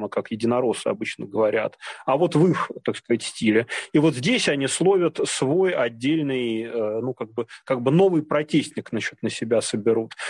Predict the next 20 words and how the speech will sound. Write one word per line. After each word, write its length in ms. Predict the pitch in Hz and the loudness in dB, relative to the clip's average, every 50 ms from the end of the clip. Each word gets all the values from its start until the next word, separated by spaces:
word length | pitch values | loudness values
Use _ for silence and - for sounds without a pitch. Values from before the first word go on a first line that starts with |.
| - - | -4 0
И 80 | - 139 | 2 2
если 360 | 131 143 190 170 - - 151 | 4 6 4 4 4 6 6
еще 260 | 156 151 151 - 170 | 6 6 6 4 2
в 60 | 143 - | 2 2
какой-то 720 | - 147 - - 165 147 - - 131 120 117 110 117 - - | 0 0 2 2 2 2 2 4 4 4 4 4 2 0 0
мере 320 | 127 139 147 143 127 120 | 2 2 4 4 2 2
будет 300 | 113 117 127 117 123 117 | 0 0 -2 -2 -2 -2
жива 460 | 117 113 143 151 151 151 131 110 101 | -2 0 0 0 0 0 -2 -2 -6
тема 320 | - - - 117 104 104 101 | -6 -4 -4 -4 -4 -4 -6
ковида, 600 | - - 123 131 175 226 254 185 - - - - _ _ _ _ _ _ _ _ _ _ _ _ _ _ _ _ _ _ - | -4 -2 -2 -2 0 -2 -2 -2 -2 -4 -6 -10 _ _ _ _ _ _ _ _ _ _ _ _ _ _ _ _ _ _ -4
и, 280 | 180 175 160 131 113 - _ - - _ _ _ - | -2 0 0 0 -2 -4 _ -18 -20 _ _ _ -2
э, 680 | 123 120 113 113 113 110 110 110 113 113 120 120 120 120 - - - - - 135 135 | 0 2 2 2 2 0 0 -2 -2 -4 -6 -8 -8 -10 -14 -18 -20 -20 -10 -2 2
ну, 160 | 151 160 139 | 2 2 4
вот, 180 | 120 131 - | 2 0 0
короче, 400 | - 156 151 165 170 151 - - | 0 0 0 0 0 -2 -2 -2
как 200 | - - 156 147 _ - | -2 -2 -2 -2 _ -4
какой-нибудь 460 | - 151 - - 165 156 143 135 127 - | -4 -2 2 2 2 2 2 0 -2 -6
второстепенный, 800 | - - - - _ _ _ - 160 - - 160 135 120 117 | -8 -12 -14 -20 _ _ _ -18 -10 -4 -2 0 0 0 -2
третьестепенный 760 | 110 - 120 117 - 123 - - - 131 - 143 135 127 123 | -2 -4 -4 -4 -6 -10 -6 -2 -2 0 2 4 4 4 2
сюжет, 420 | - - 151 135 151 202 214 190 | 2 2 2 4 4 4 4 2